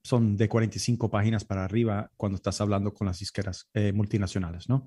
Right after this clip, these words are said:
Em, segundo es, así lo diga o no, cuando vas para un, un, la competencia, eh, vas a, vas a alarmarlos y te van a decir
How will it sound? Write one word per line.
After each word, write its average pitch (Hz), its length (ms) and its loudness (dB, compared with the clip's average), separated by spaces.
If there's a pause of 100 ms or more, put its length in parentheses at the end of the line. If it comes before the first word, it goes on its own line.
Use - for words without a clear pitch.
(600)
Em, 135 420 6 (280)
segundo 147 500 6
es, 143 300 2
así 143 460 -2
lo 135 80 2
diga 135 340 2
o 110 140 0
no, 131 340 0
cuando 101 240 -2
vas 107 160 0
para 113 160 -2
un, 117 240 -2 (100)
un, 117 180 -2
la 104 180 0
competencia, 127 800 2 (500)
eh, 107 540 2
vas 107 440 0
a, 113 260 0
vas 113 280 0
a 127 60 2
alarmarlos 120 960 -2
y 143 180 2
te 117 180 0
van 127 280 2
a 113 120 2
decir 113 540 -2